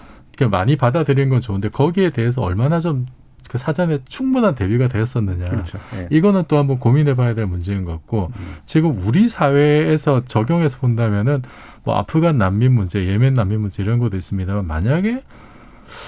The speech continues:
Speaker 1: 북한에서 뭔가 좀 이렇게 뭐
Speaker 2: 급변 사태가
Speaker 1: 네,
Speaker 2: 난다거나.
Speaker 1: 라든지
Speaker 2: 음.
Speaker 1: 아니면은 갑자기 이렇게 그런 게 아니더라도
Speaker 2: 음.
Speaker 1: 북한
Speaker 2: 음.
Speaker 1: 출신 분들이 많이
Speaker 2: 음.
Speaker 1: 한꺼번에 들어왔을 때 우리가 어떻게 감당할 것이냐.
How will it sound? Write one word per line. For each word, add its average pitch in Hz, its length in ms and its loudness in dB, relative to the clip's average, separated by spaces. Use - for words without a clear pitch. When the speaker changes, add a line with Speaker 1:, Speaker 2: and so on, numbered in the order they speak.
Speaker 1:
북한에서 190 1120 2
뭔가 135 320 2
좀 120 200 0
이렇게 98 440 -6
뭐 92 380 -6
Speaker 2:
급변 107 300 -4
사태가 98 280 -4
Speaker 1:
네, 104 80 2
Speaker 2:
난다거나. 87 420 -2
Speaker 1:
라든지 113 320 2
Speaker 2:
음. 87 60 2
Speaker 1:
아니면은 127 400 2
갑자기 139 400 -2
이렇게 110 320 -2
그런 123 280 2
게 127 80 0
아니더라도 110 520 0
Speaker 2:
음. - 20 -6
Speaker 1:
북한 143 440 -2
Speaker 2:
음. 143 180 0
Speaker 1:
출신 131 340 -2
분들이 110 340 -2
많이 95 340 0
Speaker 2:
음. 127 60 2
Speaker 1:
한꺼번에 127 480 0
들어왔을 107 380 -4
때 98 100 -6
우리가 113 260 0
어떻게 - 320 -4
감당할 107 440 -4
것이냐. 87 680 -8